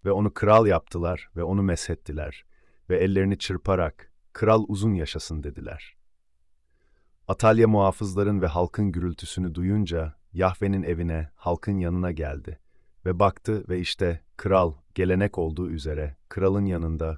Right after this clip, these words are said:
komutanlar ve borularla birlikte direğin yanında duruyordu ve ülkenin bütün halkı seviniyor ve borular çalıyorlardı. Sonra Atalya giysilerini yırttı ve "Hainlik, hainlik!" diye bağırdı.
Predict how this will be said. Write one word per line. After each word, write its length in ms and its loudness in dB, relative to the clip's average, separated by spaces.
komutanlar 580 -2
ve 140 -2
borularla 560 0
birlikte 380 -8
direğin 280 -2
yanında 360 -4
duruyordu 580 -10
ve 40 -4
ülkenin 500 -2
bütün 220 -2
halkı 320 -2
seviniyor 580 -2
ve 160 -6
borular 360 -2
çalıyorlardı. 840 -10
Sonra 320 2
Atalya 400 4
giysilerini 640 0
yırttı 340 -4
ve 80 -2
"Hainlik, 680 0
hainlik!" 640 0
diye 200 -6
bağırdı. 520 -10